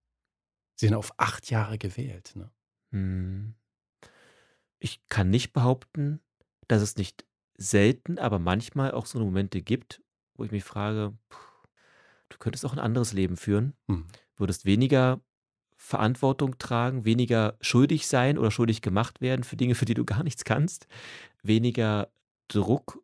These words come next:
Speaker 2: haben und mehr Zeit auch für andere Dinge.“ Also, das will ich gar nicht jetzt in so einem offenen Gespräch, wie wir es gerade führen, gar nicht verschweigen. Aber, ähm, am Ende komme ich dann doch zu dem Schluss, dass sich das alles sehr lohnt.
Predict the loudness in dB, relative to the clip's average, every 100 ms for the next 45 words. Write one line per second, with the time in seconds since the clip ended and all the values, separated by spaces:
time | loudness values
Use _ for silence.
0 | -14 -8 -4 -4 -4 -6 -4 -2 -2 -4
1 | -10 -14 _ _ _ _ _ _ _ -4
2 | 2 2 4 0 0 -6 -2 -2 0 0
3 | 0 0 -2 -4 _ _ _ _ -6 -4
4 | -4 -2 0 -2 -4 -12 -16 -10 -10 -8
5 | -8 -6 -4 -2 -2 0 2 2 0 2
6 | 2 2 2 0 0 0 0 -2 -18 -20
7 | -20 _ -6 -4 -6 -10 -20 _ -8 -6
8 | -4 0 0 -2 -6 _ _ _ _ _
9 | 2 2 4 2 2 0 -4 -8 _ _
10 | _ _ _ -10 -6 -6 _ -4 0 2
11 | 2 2 0 2 2 0 -2 -2 -2 -2
12 | -4 -2 -2 -2 -2 -2 -6 -6 -4 -4
13 | -2 -4 -2 -2 -2 0 -2 -4 -14